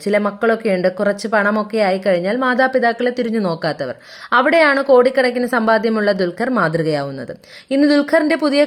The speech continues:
കാറിൽ മമ്മൂട്ടിയുടെ ഒരു ഡ്രൈവ് ഉണ്ടാവും. അതൊരു പതിവാണ്. ഡിഫൻഡർ ഡെലിവറി കിട്ടിയപ്പോൾ മമ്മൂക്ക നാട്ടിലുണ്ടായിരുന്നില്ല, ദുബായിലാണ്. അതുകൊണ്ട് ഉമ്മയോടൊപ്പം ഒരു റൈഡ്, ഇല്ലെങ്കിൽ ഫാമിലിയുമായി ഒരു റൈഡ് ഉണ്ടാകും. പോകുമ്പോൾ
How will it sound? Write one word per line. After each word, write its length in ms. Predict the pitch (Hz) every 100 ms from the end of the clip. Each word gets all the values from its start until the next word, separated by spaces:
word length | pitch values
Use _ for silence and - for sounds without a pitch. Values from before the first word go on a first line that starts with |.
| 285
കാറിൽ 260 | 247 240 233
മമ്മൂട്ടിയുടെ 480 | 226 240 233 240 226
ഒരു 80 | 214 185
ഡ്രൈവ് 240 | 185 196 190
ഉണ്ടാവും. 320 | 160 151 156
അതൊരു 240 | 165 185 190
പതിവാണ്. 400 | 180 170 165 127 - - - -
ഡിഫൻഡർ 360 | 240 269 254 254 240
ഡെലിവറി 340 | 240 254 254 233
കിട്ടിയപ്പോൾ 400 | 233 220 226 220 214
മമ്മൂക്ക 320 | 214 214 226 202
നാട്ടിലുണ്ടായിരുന്നില്ല, 800 | 196 202 180 180 190 185 151 147 165
ദുബായിലാണ്. 560 | 175 180 180 156 131 - - - 240
അതുകൊണ്ട് 300 | 254 285 294 285
ഉമ്മയോടൊപ്പം 560 | 262 277 277 247 240 208
ഒരു 100 | 196 175
റൈഡ്, 240 | 151 139 - 214
ഇല്ലെങ്കിൽ 280 | 226 226 226
ഫാമിലിയുമായി 640 | 226 214 233 247 226 202 190
ഒരു 80 | 170 147
റൈഡ് 40 | 135 123 -
ഉണ്ടാകും. 340 | 185 165 139 - - - - - _ 285
പോകുമ്പോൾ 460 | 294 302 320 339